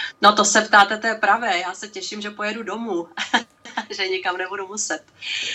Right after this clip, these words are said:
Ale, eh, k tomu doporučení,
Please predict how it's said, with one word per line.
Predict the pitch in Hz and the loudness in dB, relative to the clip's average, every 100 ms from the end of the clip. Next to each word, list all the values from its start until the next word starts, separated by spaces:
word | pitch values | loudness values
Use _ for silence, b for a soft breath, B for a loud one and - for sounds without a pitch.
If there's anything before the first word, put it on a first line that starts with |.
| B - | B 4
Ale, | 185 185 185 | 6 6 4
eh, | 196 - 196 196 - | 0 -6 -6 -6 -12
k | _ | _
tomu | - 196 196 202 208 208 | -6 -6 -4 -4 -2 -2
doporučení, | 208 196 - 220 220 220 226 214 214 214 214 | -4 -6 -2 -4 -2 0 2 2 2 2 -2